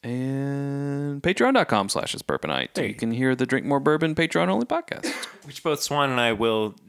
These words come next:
Speaker 2: have been on or will be on, depending on when Chad gets those up.
Speaker 1: Correct.
Speaker 2: Yes, indeed. <laughs> Uh, I am at P Raider fourteen ninety-two on all social media channels. If you wanna follow the show, it is at My Bourbon Pod on Twitter, Facebook, and Instagram. Uh,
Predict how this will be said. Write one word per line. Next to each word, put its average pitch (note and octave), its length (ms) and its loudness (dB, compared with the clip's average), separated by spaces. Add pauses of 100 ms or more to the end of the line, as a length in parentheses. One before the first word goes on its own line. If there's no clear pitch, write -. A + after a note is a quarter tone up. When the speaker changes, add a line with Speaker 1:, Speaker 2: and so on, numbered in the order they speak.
(520)
Speaker 2:
have G#2+ 320 -4
been B2 160 -2
on G#2+ 260 -2
or G2 100 -6
will G#2 260 -2
be G2 220 -6
on, F#2+ 200 -8
depending F#2 400 -10
on E2+ 280 -12 (640)
when F2+ 320 -10
Chad F2 300 -8
gets - 220 -14
those - 180 -14
up. - 260 -14
Speaker 1:
Correct. - 580 -6
Speaker 2:
Yes, - 300 -10 (240)
indeed. - 340 -12
<laughs> - 60 -20 (360)
Uh, G#2 240 0
I B2 100 2
am C3 160 4
at B2+ 160 4
P C3+ 100 0
Raider B2 200 0
fourteen B2+ 300 -2
ninety-two A2 420 -2
on B2+ 100 -2
all G2+ 100 -2
social G#2 280 -4
media F#2+ 280 -4
channels. B2+ 380 -8
If - 80 -20
you - 40 -12
wanna G2 120 -8
follow A2 240 2
the A2+ 100 0
show, F#3+ 300 2
it D3+ 80 0
is C3+ 180 -2
at G3 160 4
My C#3+ 120 0
Bourbon G#2 260 0
Pod F#2 480 -6
on F#2+ 380 -8
Twitter, A#2 360 -8
Facebook, G#2 480 -12
and G2 200 -12
Instagram. F#2+ 580 -8 (420)
Uh, G#2 460 -2